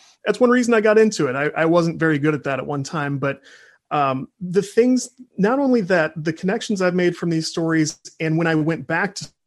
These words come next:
circle back, or I just looked at what happened since th-, that time with these people. A couple of these people I talked to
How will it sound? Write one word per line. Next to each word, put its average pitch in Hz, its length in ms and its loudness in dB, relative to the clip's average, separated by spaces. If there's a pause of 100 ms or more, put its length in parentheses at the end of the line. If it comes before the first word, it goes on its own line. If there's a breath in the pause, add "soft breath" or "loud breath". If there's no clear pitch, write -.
circle 170 340 -2
back, 147 380 -2
or 220 240 4
I 160 80 4
just 160 240 -4
looked 185 240 0
at 160 120 -2
what 165 120 -2
happened 160 280 -4
since 165 280 -4
th-, 165 240 -6 (120)
that 143 200 -8
time 147 380 -6
with 147 160 -8
these 147 160 -4
people. 208 280 -6
A 131 40 -6
couple 220 260 0
of 170 60 2
these 156 180 2
people 147 320 -4
I 143 80 -2
talked 151 320 -6
to 147 240 -2